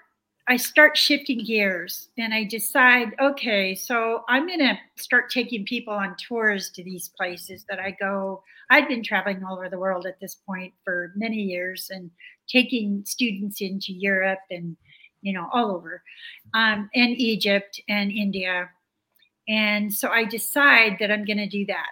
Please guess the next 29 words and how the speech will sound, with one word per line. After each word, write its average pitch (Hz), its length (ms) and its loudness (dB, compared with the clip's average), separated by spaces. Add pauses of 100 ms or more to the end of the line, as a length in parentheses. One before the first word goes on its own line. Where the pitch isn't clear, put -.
So - 140 -4
I 208 240 2
think 359 220 -4 (100)
that 214 160 -6
the 190 80 -10
first 320 260 -2
thing 208 160 -4
I 185 80 -4
think 190 240 -12
is, 196 100 -12
"Well, 214 140 -6
I'm 247 140 -2
gonna 208 120 -4
take 214 280 -6
people 214 300 -6
into 202 420 -2
this 185 180 -12
site." 220 640 -2 (600)
And 220 180 0
the 220 120 -4
very 285 320 6 (100)
first 254 640 2 (360)
tour 285 440 2
that 214 160 0
I 202 80 2
put 262 260 -6
together 202 760 -2 (340)
at 208 160 0
that 226 160 0